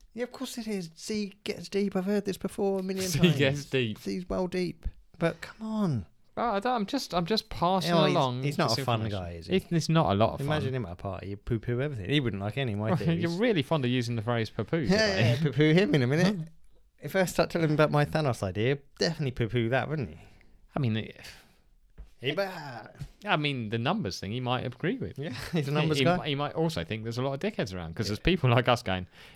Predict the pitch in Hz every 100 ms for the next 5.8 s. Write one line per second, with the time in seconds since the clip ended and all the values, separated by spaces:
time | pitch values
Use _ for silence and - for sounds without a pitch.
0 | - 95 - 131 165 127 - - 147 98
1 | 127 101 98 113 127 135 151 135 135 104
2 | 85 - 151 135 120 113 107 92 113 92
3 | 82 82 339 339 330 - 104 196 - 320
4 | 330 143 107 - 277 262 - 285 247 220
5 | 220 214 214 254 214 117 95